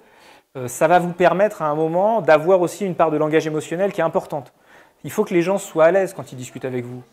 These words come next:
Il faut que vous parliez à bâton rompu de votre produit. Donc, euh, donc vous commencez, vous, vous êtes défini un objectif. Vous savez ce que vous allez vouloir obtenir de votre utilisateur, quelles infos sont essentielles pour vous. Mais c'est pas comme ça qu'il faut le présenter à votre,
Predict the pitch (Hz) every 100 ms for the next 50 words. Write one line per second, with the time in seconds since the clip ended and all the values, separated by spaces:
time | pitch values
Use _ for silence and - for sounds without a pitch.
0 | _ - 135 190 170 160 143 156 170 143
1 | 143 156 156 147 175 135 127 - 151 170
2 | 185 127 127 117 - - - _ 139 127
3 | 139 147 202 196 202 214 175 262 220 170
4 | 170 151 143 147 143 131 127 127 117 127
5 | 156 180 202 - 143 131 135 127 135 147
6 | 139 127 _ _ _ _ 190 175 185 185
7 | 156 156 - 131 139 139 220 208 170 160
8 | 156 208 185 160 147 143 147 131 131 113
9 | - _ _ _ _ _ _ _ _ -
10 | 151 185 202 185 170 180 170 180 185 160
11 | 147 139 139 143 135